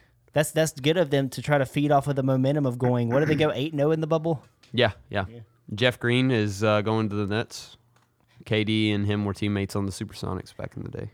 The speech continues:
Speaker 1: Man, we're already so close to N B A again, bro. This is
Speaker 2: Yeah, I
Speaker 1: weird.
Speaker 2: know.
Speaker 1: It's weird. It just ended, and now <laughs>
Speaker 2: Yeah, and you mentioned that, uh, uh, Van Fleet re-signed with, uh, Toronto.
Speaker 1: Yep.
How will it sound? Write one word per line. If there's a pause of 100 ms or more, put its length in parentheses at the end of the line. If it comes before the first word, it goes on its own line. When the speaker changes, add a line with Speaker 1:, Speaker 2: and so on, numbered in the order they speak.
Speaker 1:
Man,
we're
already
so
close
to
N
B
A
again,
bro.
This
is
Speaker 2:
Yeah,
I
Speaker 1:
weird.
Speaker 2:
know.
Speaker 1:
It's
weird.
It
just
ended,
and
now (800)
<laughs>
Speaker 2:
Yeah,
and
you
mentioned
that,
uh, (920)
uh,
Van
Fleet
re-signed
with,
uh,
Toronto. (680)
Speaker 1:
Yep.